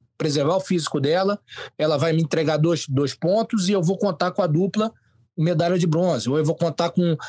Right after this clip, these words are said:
com a Carolina, ou eu vou contar com a Gabriela." É, todas elas são versáteis, entregam um estilo de jogo diferente, tanto em simples quanto em dupla. Então,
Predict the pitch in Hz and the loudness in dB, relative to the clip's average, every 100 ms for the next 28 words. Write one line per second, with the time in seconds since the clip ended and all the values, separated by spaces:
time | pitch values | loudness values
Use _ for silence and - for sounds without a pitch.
0 | - - 165 139 180 160 180 185 147 151 | -16 -4 -2 0 0 2 2 0 0 0
1 | 160 170 151 165 175 170 170 170 175 143 | 0 -2 -2 -2 0 0 0 0 0 -2
2 | - _ _ _ - - - - 240 269 | -6 _ _ _ -14 -10 -8 -4 -2 0
3 | 214 170 220 - 220 214 - - 160 170 | 0 0 0 0 0 0 0 0 0 0
4 | - 120 - - - - 147 160 170 175 | -2 -4 -4 -8 -14 -4 0 0 2 0
5 | 175 185 - 202 202 170 151 175 180 170 | 2 0 0 0 2 2 2 2 2 0
6 | 165 185 147 160 - 175 165 170 - 170 | 0 0 2 0 0 -2 0 0 0 0
7 | 180 - 180 175 185 135 117 127 127 160 | 0 -2 -2 2 2 2 0 -4 -2 -2